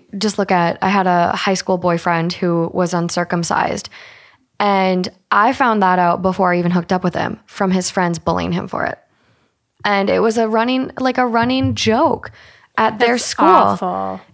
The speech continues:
Speaker 1: It was bad, but that's, like, kind of, you get, you hear it from size, you hear it from
Speaker 2: Yeah.
Speaker 1: that.
Speaker 2: Or boys that mature early or late,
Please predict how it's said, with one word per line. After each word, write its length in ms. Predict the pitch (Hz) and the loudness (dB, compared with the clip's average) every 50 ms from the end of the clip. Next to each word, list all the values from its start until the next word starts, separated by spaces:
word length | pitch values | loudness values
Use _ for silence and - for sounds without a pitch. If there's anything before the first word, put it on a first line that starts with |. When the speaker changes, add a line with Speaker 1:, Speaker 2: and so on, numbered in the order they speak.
| _ - | _ 0
Speaker 1:
It 140 | 294 302 | 2 2
was 220 | 311 330 339 302 277 | 4 2 2 0 -2
bad, 560 | 240 - 269 285 392 453 381 247 202 - 220 | -2 0 2 2 4 4 4 2 2 0 0
but 120 | 233 285 294 | 0 0 0
that's, 240 | 302 302 302 - - | 0 -2 -2 -4 -6
like, 240 | 262 240 269 269 269 | -2 -2 -2 -2 0
kind 180 | - 247 233 | -2 -2 0
of, 100 | 247 233 | 0 0
you 160 | 240 233 233 214 | 0 0 0 0
get, 220 | 233 226 226 - - - | 0 -2 -2 -4 -4 -2
you 200 | 214 226 226 220 | 0 0 0 0
hear 220 | 202 - 202 208 | 0 0 0 0
it 80 | 220 - | 0 0
from 160 | - 240 240 | -2 -2 -2
size, 520 | 226 - - 277 277 269 240 208 196 180 185 | -2 0 2 2 4 4 4 2 0 0 -2
you 80 | 196 | 0
hear 180 | 190 214 214 226 | 0 0 0 0
it 40 | - | -2
from 140 | - 247 247 | -2 0 0
Speaker 2:
Yeah. 120 | 240 233 | 0 2
Speaker 1:
that. 320 | 240 262 262 240 208 - - - | 2 2 2 2 0 0 -2 -2
Speaker 2:
Or 80 | 247 240 | -2 0
boys 400 | 202 240 240 247 262 277 254 - | 2 2 2 2 2 0 0 0
that 440 | - 247 233 233 226 226 220 220 254 | 2 4 4 4 4 4 2 2 0
mature 720 | 233 220 214 - 254 233 226 220 220 226 226 - - _ _ _ _ - | -2 -4 -2 -2 0 2 2 2 2 0 0 -4 -8 _ _ _ _ 0
early 420 | 311 339 330 302 269 240 208 202 | 2 2 2 2 2 2 2 2
or 220 | - - 240 254 262 | 2 2 2 2 2
late, 680 | 269 285 311 320 285 190 175 185 - - - - - | 0 0 0 2 2 0 -2 -4 -6 -12 -16 -16 -16